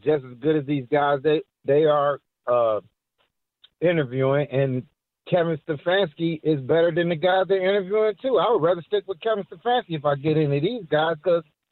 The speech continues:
ain't none of them never done nothing, never made an impact in the N F L. You know, you ain't, I mean, I could see if we was picking up a coordinator, like, a, you know, just to use these guys as examples, 'cause the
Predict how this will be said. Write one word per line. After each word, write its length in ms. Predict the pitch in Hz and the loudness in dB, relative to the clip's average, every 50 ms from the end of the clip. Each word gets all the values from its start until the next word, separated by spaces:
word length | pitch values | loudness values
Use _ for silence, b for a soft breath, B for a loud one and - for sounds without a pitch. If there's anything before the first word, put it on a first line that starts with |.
| _ _ _ - | _ _ _ -2
ain't 180 | - 220 233 226 | 0 0 2 2
none 180 | 240 240 233 240 | 2 0 2 0
of 100 | 240 233 | 0 0
them 80 | 226 | 0
never 220 | 240 247 233 226 208 | 0 0 0 -2 -2
done 300 | 185 226 240 247 233 190 | 0 0 0 2 2 2
nothing, 200 | 156 139 143 156 | 2 2 2 2
never 160 | 190 202 208 | 2 0 0
made 240 | 208 208 220 214 196 | 2 2 2 2 2
an 120 | 151 175 214 | 2 2 0
impact 360 | 208 160 - 202 190 175 151 | 0 0 0 0 0 0 -2
in 80 | 175 175 | -4 -4
the 60 | 175 | -2
N 80 | 170 | 0
F 100 | 165 151 - - | 0 -2 0 0
L. 260 | 180 151 113 92 - _ _ _ _ _ _ _ | 2 2 2 2 0 _ _ _ _ _ _ _
You 120 | - 160 170 | -2 0 2
know, 320 | 180 180 180 175 165 151 - _ _ _ _ _ _ _ | 2 2 2 0 -2 -4 -8 _ _ _ _ _ _ _
you 160 | 165 202 226 | 0 2 2
ain't, 140 | 220 - - | 2 2 0
I 80 | 165 190 | 0 0
mean, 140 | 214 208 - | 0 0 0
I 100 | - 233 | -2 -2
could 180 | - 208 170 - | -4 -6 -6 -2
see 80 | 240 247 | 0 0
if 120 | 226 190 | 0 0
we 100 | 170 208 | 0 -4
was 140 | 190 170 147 - | -4 -4 -4 -2
picking 260 | - 190 185 147 170 165 | -2 -2 -2 0 -2 -2
up 140 | 151 120 | -2 -4
a 60 | 120 107 | -6 -10
coordinator, 640 | - - 160 156 147 143 147 147 143 139 131 123 117 _ _ _ _ _ _ - | -4 0 2 2 2 2 2 4 4 4 4 2 0 _ _ _ _ _ _ -4
like, 220 | 117 123 120 - | -2 -2 -2 0
a, 140 | - 101 104 | 0 0 0
you 140 | 104 120 135 | 0 0 0
know, 160 | 127 120 110 | 0 0 2
just 220 | 104 156 147 - - | 2 0 0 0 -2
to 100 | 123 110 104 _ | -6 -6 -6 _
use 300 | _ 117 135 147 147 139 | _ 0 2 2 2 2
these 200 | 117 139 139 123 101 | 0 -2 -2 -2 0
guys 260 | - 139 131 127 117 | 0 2 2 0 0
as 120 | 110 110 104 104 | -2 -6 -10 -6
examples, 420 | 95 143 143 127 - 110 101 92 - | -4 -2 -2 -2 -4 -6 -10 -8 -6
'cause 140 | - 107 92 | -6 -6 -6
the 80 | 85 | -8